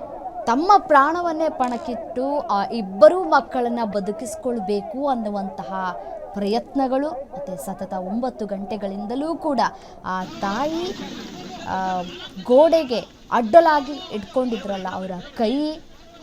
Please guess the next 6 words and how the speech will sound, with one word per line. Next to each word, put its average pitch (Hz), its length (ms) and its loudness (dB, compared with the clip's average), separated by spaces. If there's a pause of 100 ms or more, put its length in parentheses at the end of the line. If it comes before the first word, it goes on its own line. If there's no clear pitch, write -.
(720)
ಅದ್ಯಾವುದೂ 254 720 4
ಕೂಡ 262 200 -2 (120)
ದೇವರಿಗೆ 208 340 0
ಕಾಣಿಸ್ಲಿಲ್ಲ 196 720 -8
ಅಂತ 175 240 -10
ಕಾಣಿಸುತ್ತೆ. 180 800 -10